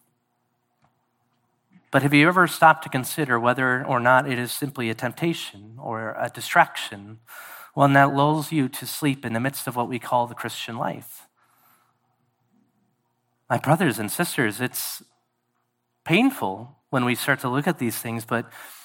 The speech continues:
sometimes the allure of riches,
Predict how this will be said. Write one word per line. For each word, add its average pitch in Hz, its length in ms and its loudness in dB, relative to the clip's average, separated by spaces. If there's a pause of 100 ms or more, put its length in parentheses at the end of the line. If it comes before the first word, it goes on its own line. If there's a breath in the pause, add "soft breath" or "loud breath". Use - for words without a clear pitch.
(800 loud breath)
sometimes 165 1000 2 (580)
the 131 160 2
allure 147 480 2
of 123 220 0
riches, 113 680 -6